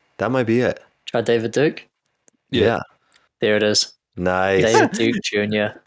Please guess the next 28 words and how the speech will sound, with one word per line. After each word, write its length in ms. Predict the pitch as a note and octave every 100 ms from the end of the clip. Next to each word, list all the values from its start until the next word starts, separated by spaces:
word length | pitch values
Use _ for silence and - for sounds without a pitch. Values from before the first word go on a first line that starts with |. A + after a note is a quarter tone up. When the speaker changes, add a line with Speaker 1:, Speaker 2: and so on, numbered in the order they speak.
| _
Speaker 3:
Th-, 320 | D#3+ - - D#3
that 240 | F3 D#3
one 240 | D#3 C3 A#2+
was 160 | G2+
hard, 600 | - C#3 C#3+ B2+ G2+ F#2+
like, 320 | G2+ F#2+ G2+ -
in 120 | B2
Speaker 2:
Yeah, 200 | A#2 A2+
Speaker 3:
comparison 520 | C3 B2 B2 C3+ A2+ A#2
Speaker 2:
yeah. 100 | A#2+
Speaker 3:
to, 60 |
like, 180 | B2+ A2 -
the 100 | A#2
other 560 | F#2 A2+ C3+ D#3+ D3+ C#3 -
players 320 | - D3 D#3
Speaker 2:
Yeah. 160 | B2+ A#2 -
Speaker 3:
that, 240 | B2 -
that 180 | - C#3+
we 120 | D3
were 80 | D3
guessing. 480 | C#3+ D3 - E3+ - _ _ _ -
Like, 140 | - _ _
David 300 | A2+ D3 F#3+
Speaker 2:
Yeah. 80 | -
Speaker 3:
Duke 240 | B2+ A#2+ -
Junior, 380 | - A#2 B2 F2
man. 340 | E2 E2+ F#2+ - - - - _ _ _ -
Speaker 2:
Yeah. 220 | D2+